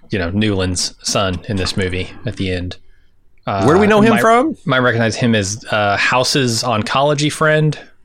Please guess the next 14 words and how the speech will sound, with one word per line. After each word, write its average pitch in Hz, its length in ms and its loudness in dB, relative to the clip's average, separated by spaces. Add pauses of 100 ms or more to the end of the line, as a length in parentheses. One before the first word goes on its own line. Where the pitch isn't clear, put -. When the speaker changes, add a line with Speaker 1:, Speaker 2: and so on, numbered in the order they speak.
(320)
Speaker 1:
uh, 101 560 -4 (340)
in 98 140 -4
House. - 540 -4 (960)
That's - 140 -20
where 101 80 0
I 101 80 2
know 110 180 2
him 110 80 0
from. 110 300 0
He, 175 140 2
he's, 214 320 0
like, 196 260 0 (380)
nineties 127 440 2
personified. 92 880 -4